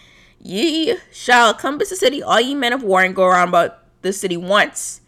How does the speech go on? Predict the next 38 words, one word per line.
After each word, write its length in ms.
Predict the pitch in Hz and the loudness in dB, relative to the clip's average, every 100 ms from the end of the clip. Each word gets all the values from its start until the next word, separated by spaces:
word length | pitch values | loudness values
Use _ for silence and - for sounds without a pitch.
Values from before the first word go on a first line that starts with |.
| _ _ _ _ _ - | _ _ _ _ _ 4
Thus 260 | 233 - | 4 4
shalt 300 | 254 220 202 | 0 2 2
thou 240 | 185 180 180 | 2 4 2
do 260 | 180 175 | 0 -4
six 320 | - 196 202 | -4 -8 -8
days. 440 | - 143 87 - - - - - | -4 -4 -4 -8 -18 -20 -8 -6
And 160 | 196 | 0
seven 300 | 202 - 415 | 2 2 0
priests 280 | 302 247 - | -4 -6 0
shall 140 | 214 | 0
bear 340 | 123 180 185 190 | 2 4 4 4
before 400 | 226 226 196 185 | -2 0 2 2
the 160 | 160 | 2
ark 240 | 156 165 - | 2 0 0
seven 300 | - 196 269 | -2 -2 0
trumpets 340 | 240 233 214 | -2 -2 -4
of 120 | 196 | -6
ram 280 | 170 175 196 | -2 -2 -2
horns. 340 | 233 185 180 208 | -4 -4 -6 -8
And 100 | 175 | -12
the 60 | |
seventh 320 | 214 220 247 | -6 -6 -4
day 100 | 202 | -4
ye 220 | 190 185 254 | -4 -6 -2
shall 180 | 226 | -2
compass 380 | 196 233 233 269 | -2 -6 -6 -8
the 80 | 214 | -10
city 240 | - 185 | -8 -8
seven 600 | 202 - - - 480 466 403 | -8 -12 -6 -4 -4 -6 -8
times." 580 | 392 330 202 170 - - _ _ _ _ _ _ _ _ _ _ _ _ _ _ - | -2 2 2 0 -8 -18 _ _ _ _ _ _ _ _ _ _ _ _ _ _ -8
And 140 | 226 | -4
the 60 | 233 | -4
priest 340 | 302 269 370 | -2 -4 -4
shall 260 | - 214 175 | 2 4 4
blow 540 | 202 190 208 180 165 | 2 4 4 4 2
with 360 | 214 196 190 214 | -2 -6 -6 -6
trumpets. 440 | 240 214 - - - - | -6 -6 -8 -14 -20 -18
So, 380 | - 254 226 | 0 4 4